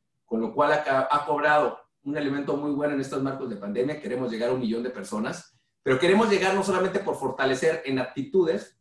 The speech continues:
en inteligencia emocional y en aptitudes a las personas jóvenes, para precisamente con esas competencias digitales, nuestra visión de empoderamiento no solamente es de que ellos se empoderen para encontrar una mejor empleabilidad, sino nuestra visión es cómo el joven se empodera en la tecnología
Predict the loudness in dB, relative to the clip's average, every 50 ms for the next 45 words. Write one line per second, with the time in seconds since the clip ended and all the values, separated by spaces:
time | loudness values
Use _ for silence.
0 | _ -20 -20 -18 -16 -10 -6 -4 -4 -2 -2 -2 -4 -2 -2 -2 -2 -2 -4 -4
1 | 0 2 2 2 2 2 0 0 0 2 0 0 2 4 4 4 2 0 -4 -8
2 | -10 -10 -12 -10 -8 -6 -6 -6 -4 -2 0 0 0 -2 -4 -8 -12 _ _ _
3 | _ -6 -4 -2 -2 -2 -2 -2 -2 -2 0 0 0 0 0 0 -2 -2 -2 -2
4 | -4 -6 -4 -4 -4 -4 -4 -4 -4 -4 -4 -6 -4 -4 -6 -4 0 0 0 0
5 | 0 -2 -6 -10 -16 _ _ _ _ _ -10 -10 -8 -4 -4 -4 -2 0 0 2
6 | 2 2 2 2 2 4 4 2 2 0 0 0 0 0 0 0 0 0 0 0
7 | 2 0 0 0 0 0 0 0 0 -2 0 2 2 2 2 0 -2 -2 -2 -4
8 | -2 0 0 0 0 -2 -2 -4 -6 -6 -6 -6 -4 -2 -2 -2 -2 -2 -2 -2
9 | -2 -2 -4 -6 -6 -8 -10 -10 -12 -14 -16 _ _ _ _ _ _ _ _ -4
10 | 0 2 2 2 2 2 2 2 4 4 4 2 4 2 4 4 4 4 4 4
11 | 4 2 0 0 0 2 2 4 4 4 4 2 2 0 0 0 0 0 0 0
12 | 0 2 0 0 0 -2